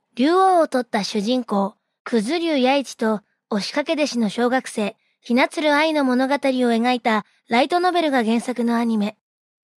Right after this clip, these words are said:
アールピージーのボスキャラの話ではありません。将棋の話です。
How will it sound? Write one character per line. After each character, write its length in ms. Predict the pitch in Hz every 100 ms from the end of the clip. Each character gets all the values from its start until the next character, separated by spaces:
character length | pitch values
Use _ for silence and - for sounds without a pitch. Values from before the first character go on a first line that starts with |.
| _ _ -
ア 160 | 247
ー 60 | 269
ル 120 | 302
ピ 180 | 311 311
ー 40 |
ジ 100 | 277
ー 60 | 302
の 140 | 277
ボ 140 | 220 214
ス 100 | -
キ 80 |
ャ 40 | 277
ラ 100 | 277
の 100 | 285
話 300 | 285 294 285
で 100 | 285
は 100 | 254
あ 80 | 220
り 80 |
ま 120 | 233 254
せ 180 | 294
ん。 80 | 247 - _ _ _
将 240 | - 247 254
棋 140 | 254
の 100 | 277
話 320 | 247 277 269
で 140 | 277 262
す。 220 | - -